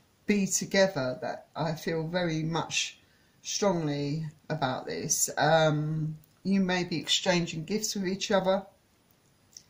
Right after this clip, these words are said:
Um, for some of you may be getting engaged, I feel, with the Page of Cups. Um,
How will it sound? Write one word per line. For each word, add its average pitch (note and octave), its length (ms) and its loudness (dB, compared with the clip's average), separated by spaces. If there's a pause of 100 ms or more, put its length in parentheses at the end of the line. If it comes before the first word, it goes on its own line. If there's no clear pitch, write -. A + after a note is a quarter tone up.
(460)
Um, C#3+ 760 2 (1400)
for - 260 -12
some F3 300 2
of E3 120 -6
you E3 140 -2
may E3 280 0
be D#3+ 340 0
getting D#3 440 0
engaged, E3 840 2 (1400)
I F#3 100 -4
feel, G#3+ 460 0 (1040)
with - 100 -14
the - 80 -20
Page G3+ 360 -4
of G3+ 120 -12
Cups. - 720 -8 (100)
Um, E3+ 1120 0